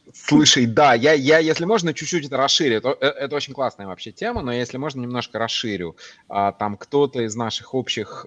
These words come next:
а, котиков, э, сделал какой-то пост, а, типа, что Паша Черкашин и, и, и, и Игорь Шайфот обсуждают, а, там, типа, как создать миллиардную компанию, и какой-то чувачок такой зашёл: «Ха!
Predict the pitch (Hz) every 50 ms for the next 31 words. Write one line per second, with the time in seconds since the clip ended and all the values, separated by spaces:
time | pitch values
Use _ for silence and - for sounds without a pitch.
0 | - - 110 104 101 - - 135 139 131 120 107 - - 104 98 90 - - -
1 | - - - 104 101 95 95 - 117 113 104 95 - - - - 107 98 - 95
2 | - _ 165 208 233 226 - - - _ _ _ - - - _ _ - - 104
3 | 104 104 101 95 - _ - - - 110 107 - _ - 107 101 101 101 95 -
4 | - - - - 107 107 98 87 - 131 127 - 120 - - - 104 - - -
5 | 175 202 196 - - 165 147 135 120 113 110 - - _ 117 113 107 107 107 -
6 | - 117 120 110 107 110 110 107 95 - _ 107 107 104 104 107 107 104 - -
7 | 110 101 98 - - 175 185 180 175 - - - 113 104 101 104 123 120 123 123
8 | 120 113 110 101 - - - - - - - - - - _ _ 101 104 104 104
9 | 101 92 - 104 98 98 98 - - - 110 98 - - 107 98 98 98 95 90
10 | - - 113 - - - 107 104 104 110 104 - 110 107 107 110 107 95 101 95
11 | 87 - 104 101 95 113 107 104 98 90 87 85 85 85 82 - 76 98 92 -
12 | 101 - - 113 - - - - 107 104 - 139 127 - - - 101 92 101 92
13 | - - 95 78 - - - 254 247 233 208 -